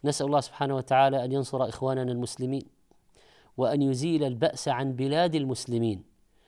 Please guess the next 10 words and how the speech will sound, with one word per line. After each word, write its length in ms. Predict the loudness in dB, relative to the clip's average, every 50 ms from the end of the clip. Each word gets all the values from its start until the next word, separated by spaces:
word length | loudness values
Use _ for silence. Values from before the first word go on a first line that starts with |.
| _ _ _ _ _ 0
وأن 240 | 0 2 4 4
يجعل 460 | 4 4 4 6 6 6 6 6 4 4
بلدنا 720 | 6 6 6 6 6 4 4 4 4 4 4 6 6 6
هذا 240 | 6 4 2 0 0 -2 2
آمناً 520 | 2 4 4 4 2 2 0 0 0 0 0
مطمئناً 920 | 0 0 -2 -4 -2 -2 -2 0 0 0 0 0 0 0 0 0 -2 -2
سخاءً 720 | -2 -2 -2 -2 2 4 6 6 6 6 4 2 0 0
رخاءً، 640 | 2 0 2 4 4 6 8 8 6 4 0 -6 -12 -14 _ _ _ _ _ _ _ _ _ _ _ _ _ _ _ _ 0
وأن 280 | 2 2 4 4 4
يعزه 600 | 6 6 6 4 4 2 2 2 2 2 2 2